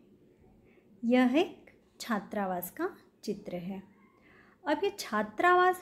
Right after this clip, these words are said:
शब्द कैसे बना, है ना, शब्दों की रचना हिंदी में कैसे होती है, हम पहले देख चुके हैं। संधि के अंतर्गत हम किस प्रकार से शब्दों की रचना करते हैं, आज देखते हैं। तो देखिए, छात्रावास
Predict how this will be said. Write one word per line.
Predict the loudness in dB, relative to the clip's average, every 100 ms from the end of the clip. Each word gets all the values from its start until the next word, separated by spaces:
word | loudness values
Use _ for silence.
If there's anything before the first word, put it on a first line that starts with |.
| -12
शब्द | -4 -2 -2 0 -4 -4 -8
कैसे | -6 -4 -2 0
बना, | 0 -4 -12 -20 _ _ _
है | -4
ना, | -2
शब्दों | -4 -6 -6 -10
की | -6 -4
रचना | -4 -6 -6
हिंदी | -2 -2 -4 -6
में | -8
कैसे | -8 -10 -6
होती | -4 -4 -4 -4
है, | 0
हम | 0
पहले | 0 -2 -4
देख | -4 -8 -10
चुके | -12 -6
हैं। | -2 -2 -4 -20 -20 -20 -12
संधि | 2 6 8 6
के | 2 0
अंतर्गत | 0 -2 -6 -6 -10 -4
हम | -4
किस | -4 -8
प्रकार | -10 -10 -6 -8
से | -4 -6
शब्दों | -4 -4 -2 -4
की | -2
रचना | -4 -4 -4
करते | -6 -6 -6
हैं, | -2 0 0
आज | -6 -10 -10
देखते | -14 -10 -8
हैं। | -2 -2 -2 -18 -20 -20 -20 -20 -20 -20 -10
तो | 0
देखिए, | 0 0 -2 -2 -4
छात्रावास | -4 -4 -4 -2 2 4 4 2